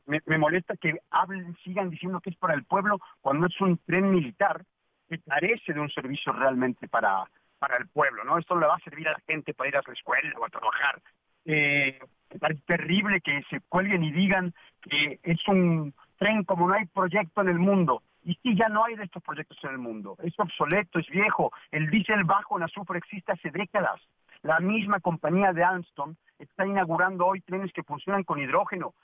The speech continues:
que recorren más de mil kilómetros con una sola carga de hidrógeno. Eso era apostar por el futuro, ¿no?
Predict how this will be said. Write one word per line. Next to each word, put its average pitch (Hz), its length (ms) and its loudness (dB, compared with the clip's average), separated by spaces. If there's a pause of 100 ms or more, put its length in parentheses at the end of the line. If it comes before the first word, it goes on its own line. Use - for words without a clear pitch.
(140)
que 175 60 -2
recorren 202 480 0
más 208 280 2
de 196 120 -14
mil 196 260 -14
kilómetros 190 540 -6
con 190 160 -6
una 208 100 -2
sola 185 300 -4
carga 208 300 0
de 139 80 -10
hidrógeno. - 420 -14 (340)
Eso 247 320 -2
era 202 120 0
apostar 165 360 -4
por 151 160 -8
el 143 80 -4
futuro, 113 460 -16
¿no? 160 240 -2